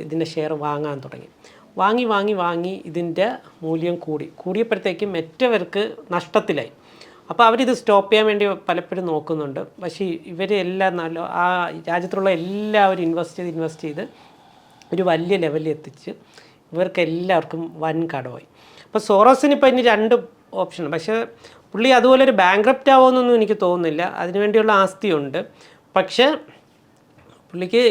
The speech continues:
ഈ അദാനി എത്രത്തോളം കാലം തകരാതെ നിൽക്കുന്നു, അത്രത്തോളം കാലം സോറോസിനും പുള്ളിയുമായിട്ട് ചുറ്റിപ്പറ്റിയിരിക്കുന്ന എല്ലാവർക്കും ഈ പറഞ്ഞ നഷ്ടങ്ങൾ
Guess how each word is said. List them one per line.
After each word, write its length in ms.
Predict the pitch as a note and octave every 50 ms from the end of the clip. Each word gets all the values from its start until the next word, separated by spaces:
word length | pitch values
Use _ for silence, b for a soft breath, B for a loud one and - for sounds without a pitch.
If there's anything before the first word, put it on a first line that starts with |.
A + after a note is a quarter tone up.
| G3 G3 F3+ F#3 G3+
ഈ 40 | G#3+ A3 A3 G3 D3+ D3+ E3 D#3+
അദാനി 420 | D#3+ F3+ G#3 G#3+ A3+ A#3 B3+ C4+ C4 A#3+ -
എത്രത്തോളം 640 | - - - A3+ A#3+ A#3+ - B3 A#3+ A#3+ B3 B3+ B3 A#3 A3
കാലം 300 | G#3+ G#3+ A3 A#3+ C4+ C#4 - - B B B B B - G3
തകരാതെ 420 | G3 F#3 G#3 G#3+ A3+ A#3 A3+ A#3+ A#3 A3+
നിൽക്കുന്നു, 360 | G#3 G#3 - A3 G#3 G#3 A3+ B3+ A3 F#3
അത്രത്തോളം 560 | D#3+ - G3+ G#3+ G#3+ - A#3 A#3 A#3 A#3+ A#3 A3+
കാലം 220 | G#3 G#3 G#3+ A#3+ B3 A#3 -
സോറോസിനും 600 | - F#3 F3+ F#3+ G3+ A3 G#3+ G#3+ - A3+ A#3 C4 C4+ - - - -
പുള്ളിയുമായിട്ട് 560 | G3+ F3+ F#3+ G3+ A3 A3 G#3+ G#3+ G#3 G#3 A3+ -
ചുറ്റിപ്പറ്റിയിരിക്കുന്ന 720 | A3 G#3 - A3 G#3+ - G#3 G#3 - G#3+ G3+ G#3 G#3+ A3 G3+ F3
എല്ലാവർക്കും 480 | E3+ F#3+ G#3+ A3 G3+ G3 F#3 - A#3 C4+ D4+ b b b b b b b b b -
ഈ 40 | G3+ G3+ G#3+
പറഞ്ഞ 200 | G3+ G3 G3+ A3 A3 G3
നഷ്ടങ്ങൾ 460 | E3 - - - - A#3 A#3 A#3 G#3